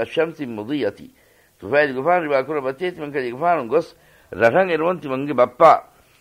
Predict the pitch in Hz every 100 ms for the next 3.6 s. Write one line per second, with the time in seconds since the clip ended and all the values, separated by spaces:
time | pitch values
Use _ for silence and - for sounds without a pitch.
0 | _ - - 120 143 185 170 120 156 175
1 | 143 131 127 156 185 - _ 117 135 131
2 | 127 151 175 185 147 135 170 131 143 151
3 | 143 156 170 143 -